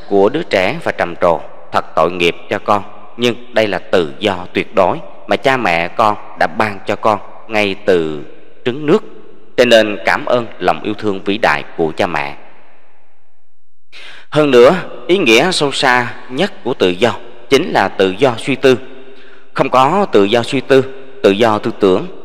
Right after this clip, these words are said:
thì chỉ còn có tự do nô lệ. Khi Adam được Chúa tạo ra, Adam không được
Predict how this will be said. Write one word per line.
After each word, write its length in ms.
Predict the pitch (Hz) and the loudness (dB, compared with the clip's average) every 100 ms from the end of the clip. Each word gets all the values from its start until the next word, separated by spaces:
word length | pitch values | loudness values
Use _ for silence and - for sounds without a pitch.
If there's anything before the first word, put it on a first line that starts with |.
| - - - - | -12 -12 -12 2
thì 100 | 131 | 2
chỉ 420 | 120 113 117 185 | 6 6 6 4
còn 240 | 170 117 101 | 4 4 4
có 380 | 107 107 165 185 - | 4 4 2 0 4
tự 120 | 98 92 | 4 4
do 140 | 117 | 0
nô 160 | 113 110 | 4 6
lệ. 260 | 90 80 82 - - - - - - - - | 6 6 2 -8 -12 -12 -12 -12 -12 -12 2
Khi 240 | 139 123 | 6 6
Adam 440 | 120 120 120 110 104 | 6 4 4 2 0
được 120 | 90 - | -2 0
Chúa 260 | 107 113 185 | 2 2 2
tạo 220 | 82 85 | 0 0
ra, 220 | 117 110 - - - - | 0 -2 -8 -12 -8 0
Adam 340 | 113 110 104 | 4 4 2
không 320 | 104 120 107 | -2 -2 0
được 180 | 92 90 | 2 2